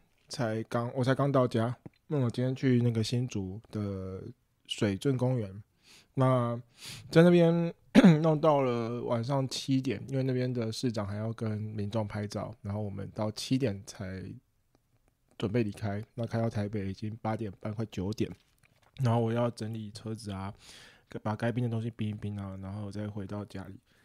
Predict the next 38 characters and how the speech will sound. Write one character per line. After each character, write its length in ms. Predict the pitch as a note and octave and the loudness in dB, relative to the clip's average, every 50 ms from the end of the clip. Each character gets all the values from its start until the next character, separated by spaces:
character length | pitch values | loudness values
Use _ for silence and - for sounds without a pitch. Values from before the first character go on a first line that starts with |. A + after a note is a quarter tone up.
| - - - - - - - _ | -20 -20 -20 -20 -20 -20 -20 _
所 160 | - - A#2+ | -4 -2 0
以 60 | A#2 | 0
今 180 | A2 A2+ A#2 A#2+ | 0 0 -2 -2
天 140 | A#2+ A#2+ A#2+ | -2 -2 -2
就 280 | A#2 B2 A#2+ A#2 A2+ G#2+ | 0 0 0 0 -2 -2
直 140 | - A#2+ A#2+ | -2 0 2
播 120 | C3 C#3 | 4 4
就 100 | C#3+ C#3+ | 4 6
比 80 | A#2 C3 | 6 4
较 100 | C3 C3+ | 4 4
晚。 220 | C3 B2+ A2+ G2+ - - _ _ _ _ | 4 2 0 -2 -6 -14 _ _ _ _
那 440 | C#3+ C#3+ C#3 C3+ C3 B2 B2 B2 B2 - | 2 4 4 4 4 2 0 -2 -4 0
也 120 | - B2+ | 2 2
因 80 | C3 C#3+ | 2 4
为 120 | E3 G3 | 2 2
是 80 | G3+ F#3+ | 2 6
连 160 | G3+ D#3+ D3 D3+ | 6 8 6 8
假 140 | - F#3 | 6 6
的 80 | D#3+ C#3+ | 6 6
关 160 | C#3+ D3 D3+ | 6 4 2
系， 100 | D3+ D3+ | 4 4
我 80 | D3 B2 | 2 4
不 80 | B2+ | 6
知 60 | D3+ E3+ | 6 6
道 60 | G#3+ | 6
为 80 | G#3 | 6
什 80 | F#3+ - - | 4 2 -2
么， 180 | G#2+ F#2 F2+ - _ - - - - | -6 -6 -6 -10 _ -20 -20 -20 -2
平 140 | - - E3 | 2 4 6
常 180 | F#3+ G3+ F#3+ G3 | 6 6 6 4
这 120 | - B3+ | 6 8
个 100 | A3 F#3+ | 8 8
时 200 | - - - C3 | 8 6 4 4
候 260 | D3+ E3+ D#3 C#3+ C3+ | 4 6 6 6 4
应 180 | C3 D#3 D#3+ D#3+ | 4 2 0 2
该 340 | D3+ D3 C#3+ C#3+ C#3+ D3+ D3+ - _ _ _ _ _ _ - _ _ _ _ _ _ _ - - | 4 6 6 6 4 2 -2 -6 _ _ _ _ _ _ -20 _ _ _ _ _ _ _ 0 4
会 160 | E3+ E3 D3+ | 6 8 8
有 420 | C3+ B2 A2+ A2 A2+ A2 G#2+ A2+ | 8 6 4 2 -2 -4 -8 -12